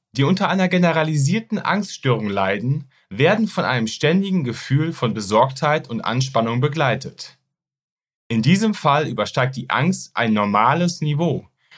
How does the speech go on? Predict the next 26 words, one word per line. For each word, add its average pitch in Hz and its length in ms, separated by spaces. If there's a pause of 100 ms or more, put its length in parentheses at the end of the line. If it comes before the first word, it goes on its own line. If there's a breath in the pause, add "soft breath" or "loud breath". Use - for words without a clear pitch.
(100)
und 156 300
wird 143 160
zur 113 140
Belastung 131 680
und 107 180
schließlich 123 440
zum - 160
Problem. 143 560 (1000 soft breath)
Betroffene 202 580
leiden 151 440
unter 127 260
den 98 200
permanenten 139 680
Angstzuständen 147 1080 (220 loud breath)
und 214 160
sind 180 280
nicht 151 180
mehr 113 140
in 95 60
der 95 100
Lage, 135 520 (140)
den 190 180
Alltag 180 400
normal 101 360
zu 131 120
gestalten. 131 680